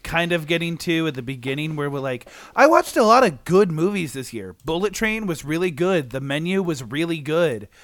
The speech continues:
Uh, like, League of Super Pets was really good.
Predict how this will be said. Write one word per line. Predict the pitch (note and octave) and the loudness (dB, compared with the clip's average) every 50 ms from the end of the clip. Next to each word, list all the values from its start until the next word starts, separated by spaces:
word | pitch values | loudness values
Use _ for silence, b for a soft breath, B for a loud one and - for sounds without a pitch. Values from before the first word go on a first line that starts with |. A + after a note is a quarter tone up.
| b b b b b b b - | b b b b b b b -6
Uh, | C#3 C#3+ | -4 -2
like, | E3 F#3 F3 F3 D3 - - _ | 0 2 2 0 0 -4 -12 _
League | - E3 C3+ B2+ D#3 D#3+ E3+ G3+ A#3 G#3+ B3 | -14 -14 -12 -8 -6 -2 0 0 0 0 -2
of | A3+ F3+ | -2 -4
Super | - - G#3+ A3+ A3 A#3 F3+ | -2 -4 -4 -4 -4 -6 -4
Pets | C#3+ E3+ C#3+ - - C3+ | -2 -2 -2 -2 -4 -12
was | C3+ A#2+ A2+ | -14 -14 -12
really | A#2+ D3 E3 F#3 G3 F#3 | -8 -6 -4 -2 -4 -4
good. | C#3+ D3 E3+ G3 G3 D#3 A#2+ G#2 F#2 | -4 -2 -2 0 0 0 0 -4 -8